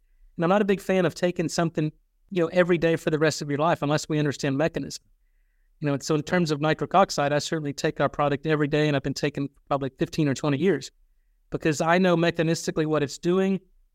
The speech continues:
I know what my body's exposed to that may lead to a loss of nitric oxide production,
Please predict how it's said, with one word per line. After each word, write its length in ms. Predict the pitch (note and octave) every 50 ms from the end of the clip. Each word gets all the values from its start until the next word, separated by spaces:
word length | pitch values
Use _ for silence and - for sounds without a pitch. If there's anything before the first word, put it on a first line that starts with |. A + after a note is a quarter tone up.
| _ _ _ -
I 80 | - D#3
know 180 | D3 D3+ D#3+
what 140 | D#3+ E3 D#3+
my 120 | D#3+ D3+ C#3+
body's 320 | C#3 D3+ D3+ D3 C#3+ B2+
exposed 560 | C#3 B2+ - - - - E3 F3 F#3 E3 - -
to 200 | - F3+ F3+ D#3+
that 80 | D#3+
may 160 | D3 D3 D3
lead 300 | D3 D3 D3+ D#3+ E3+ E3
to 160 | - - E3 D3+
a 0 |
loss 300 | C#3+ D3 D#3+ D#3 - F3
of 120 | D3 -
nitric 320 | D#3+ D#3 - E3 D3+ -
oxide 340 | D#3 D3+ - - - D#3 C#3
production, 440 | - D3+ C#3+ D3+ C#3+ - - D#3 -